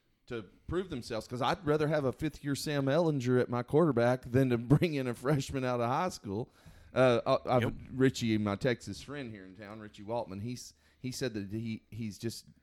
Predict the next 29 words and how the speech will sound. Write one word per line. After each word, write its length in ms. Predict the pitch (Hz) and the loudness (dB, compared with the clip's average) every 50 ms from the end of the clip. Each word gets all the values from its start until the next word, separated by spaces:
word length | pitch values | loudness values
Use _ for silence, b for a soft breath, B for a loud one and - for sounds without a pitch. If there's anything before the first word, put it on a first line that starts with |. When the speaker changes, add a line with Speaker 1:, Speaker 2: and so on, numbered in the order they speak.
| b b b b b b b b _ _ _ | b b b b b b b b _ _ _
Speaker 1:
crossing 460 | - - 147 147 143 143 - - 117 | 0 4 6 6 6 6 4 0 -2
his 180 | 113 107 - - | -4 -4 -4 -6
fingers 460 | - 120 123 120 113 101 92 90 85 | -4 -2 0 0 2 2 0 0 0
that 140 | 95 92 76 | 0 0 2
Ellinger 400 | 78 107 107 104 101 90 95 92 | 4 6 6 6 4 2 0 0
does 220 | 90 95 92 87 | 2 0 0 0
not 360 | 98 104 110 117 120 - - - | 2 4 6 6 4 4 0 -4
come 220 | - 117 95 95 | -4 -4 -2 -2
<laughs> 120 | 113 - | -2 -2
back. 420 | 113 117 98 101 - - - - - - | -2 -4 -4 -6 -8 -12 -16 -16 -14 -8
Speaker 2:
Yep. 320 | 101 101 117 - - - B B B B 180 185 165 B B - | -8 -6 -6 -6 -10 -12 B B B B -18 -18 -18 B B -8
Well, 160 | 107 117 117 | -6 -4 -2
they 160 | 110 117 120 | 0 2 4
announced 280 | 127 127 131 139 135 - | 4 6 4 4 4 2
this 200 | 135 123 - - | 0 0 0 0
week 220 | 127 120 123 - | 0 -2 -2 -6
Skylar 380 | - - - 127 131 127 123 - | -10 -2 0 2 2 2 0 0
Thompson's 460 | - 120 117 113 - - 113 107 - | 0 -2 -2 -2 -4 -8 -10 -10 -6
coming 260 | - 113 107 107 107 | -6 -4 -4 -4 -4
back 200 | 104 104 104 113 | -4 -4 -4 -4
for 120 | - - 107 | -6 -10 -10
K-State, 540 | - 117 110 113 - - - 107 101 101 - | -6 -6 -4 -4 -4 -4 -4 -2 -4 -4 -6
which 160 | 87 98 - | -8 -12 -12
is 140 | 101 95 - | -14 -14 -10
big. 320 | _ 110 101 101 101 101 | _ -6 -6 -6 -6 -6
I 80 | 101 98 | -8 -6
think 400 | - - 139 139 131 - - b b b b b b b b - | -2 0 0 0 0 -2 -6 b b b b b b b b 2
they, 180 | 120 120 117 - | 4 4 4 4
I, 160 | - 113 117 | 4 4 2